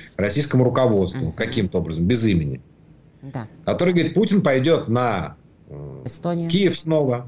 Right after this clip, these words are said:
Speaker 1: из Беларуси, через Чернобыльскую зону.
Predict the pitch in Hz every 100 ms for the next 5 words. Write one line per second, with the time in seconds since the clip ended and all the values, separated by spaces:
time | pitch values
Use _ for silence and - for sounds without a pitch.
0 | - 101 104 120 117 143 170 - 135 127
1 | - - - - - 123 120 127 123 117
2 | 104 - 101 101 123 165 160 131 127